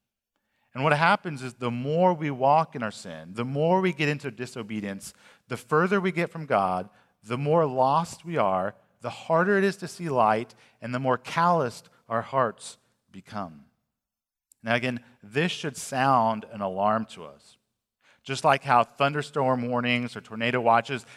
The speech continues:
they cause you to pause and pay attention to what's going on, this passage is putting us on alert about the deceitfulness and the danger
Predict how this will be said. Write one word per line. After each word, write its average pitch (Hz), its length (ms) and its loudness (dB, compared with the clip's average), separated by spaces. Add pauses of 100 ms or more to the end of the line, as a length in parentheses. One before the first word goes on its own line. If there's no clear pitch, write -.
they 135 180 2
cause 147 400 4
you 135 120 -4
to 113 80 -2
pause 127 600 6 (160)
and 110 140 -10
pay 135 200 0
attention 135 440 -2
to 123 40 -2
what's 120 220 0
going 120 180 -2
on, 117 300 4 (340)
this 160 320 0
passage 180 560 0
is 123 140 -12
putting 170 320 -2
us 131 120 -2 (120)
on 156 200 6
alert 139 540 0 (240)
about 123 300 0
the 127 60 -14
deceitfulness 165 1080 -4 (220)
and 110 180 -8
the 110 100 -4
danger 120 920 -8